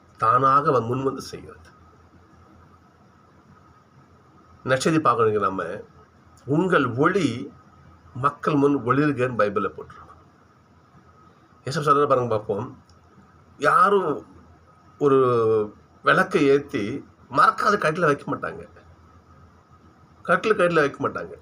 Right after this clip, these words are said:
எங்க வைப்பாங்க? ஒரு விளக்கு தண்டு வச்சு அது மேல வெளி-, வெளிச்ச-, அந்த ஒளியை வைப்பாங்க. அப்போ அது நாலு பேருக்கு பயன்படும். அதை பார்த்து நாலு பேர் வழிகாட்டி அது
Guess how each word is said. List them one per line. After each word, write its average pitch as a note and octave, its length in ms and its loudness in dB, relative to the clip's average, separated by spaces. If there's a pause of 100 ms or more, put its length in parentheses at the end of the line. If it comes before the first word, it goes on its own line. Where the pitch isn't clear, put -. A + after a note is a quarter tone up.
(100)
எங்க G3+ 260 -2
வைப்பாங்க? D#3+ 540 0 (880)
ஒரு A2+ 200 0
விளக்கு D3+ 360 0
தண்டு G#2+ 300 -2
வச்சு G2 280 -6
அது D3 160 -4
மேல F#3 180 -4
வெளி-, D3 240 -6
வெளிச்ச-, B2+ 360 -4
அந்த A#2 200 -6
ஒளியை B2+ 300 4
வைப்பாங்க. F#2+ 220 -2
அப்போ B2 240 -2
அது B2+ 100 0
நாலு A#2+ 280 2
பேருக்கு D#3 260 -2
பயன்படும். C3+ 800 -2 (340)
அதை B2+ 180 0
பார்த்து F#3+ 500 0
நாலு D3 200 4
பேர் D3+ 180 2
வழிகாட்டி C#3 560 2
அது C3+ 220 0